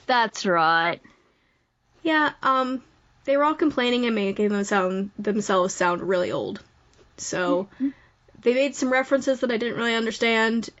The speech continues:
Speaker 2: and, um,
Speaker 1: Except the Denzel Washington one,
Speaker 2: Yes,
Speaker 1: by the
Speaker 2: I
Speaker 1: look of your
Speaker 2: understood,
Speaker 1: notes.
Speaker 2: yes, I understood the Denzel Washington reference, and, um, they talked about movies,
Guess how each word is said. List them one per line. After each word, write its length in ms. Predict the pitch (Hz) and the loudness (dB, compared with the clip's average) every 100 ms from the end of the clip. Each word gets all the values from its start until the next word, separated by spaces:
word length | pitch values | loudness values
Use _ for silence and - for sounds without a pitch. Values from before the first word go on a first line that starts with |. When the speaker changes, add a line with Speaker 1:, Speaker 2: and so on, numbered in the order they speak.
| _ - | _ -2
Speaker 2:
and, 540 | 214 208 202 196 202 - - - _ _ _ _ _ _ - | 0 2 2 2 0 -4 -12 -18 _ _ _ _ _ _ -2
um, 460 | 208 196 180 - 202 _ _ _ _ _ _ | 2 2 0 -6 -12 _ _ _ _ _ _
Speaker 1:
Except 320 | 233 - 220 | -4 0 0
the 80 | 202 | 0
Denzel 340 | 202 196 190 | 0 0 0
Washington 520 | 175 185 - 208 233 233 | 0 -2 -2 -2 0 0
one, 260 | 208 240 - - | 0 -2 -4 -6
Speaker 2:
Yes, 160 | 214 | -2
Speaker 1:
by 80 | 208 | 0
the 100 | 196 | 2
Speaker 2:
I 40 | 202 | 0
Speaker 1:
look 140 | 214 | 0
of 40 | 208 | -2
your 80 | 202 | -2
Speaker 2:
understood, 240 | 208 202 - | 0 -2 -4
Speaker 1:
notes. 140 | - _ - | -16 _ -10
Speaker 2:
yes, 380 | - - - - | -10 -8 -14 -6
I 100 | 214 | -2
understood 440 | 214 214 226 208 | 0 0 2 2
the 60 | 196 | 2
Denzel 340 | 185 180 180 | 0 2 0
Washington 480 | 175 175 175 180 180 180 | 2 2 0 -4 -2 -2
reference, 680 | 175 - 175 175 - - - | -2 -2 -2 -4 -6 -10 -6
and, 560 | 196 190 190 190 - - - - _ _ _ _ - | -2 0 0 -2 -6 -10 -18 -20 _ _ _ _ 0
um, 420 | 180 175 170 196 - _ _ _ - | 2 2 -2 -10 -14 _ _ _ -6
they 100 | 208 | 0
talked 240 | 247 240 | 0 0
about 220 | 247 208 | -2 -2
movies, 840 | 220 269 320 254 202 202 214 - - | 0 0 0 0 0 0 -2 -8 -18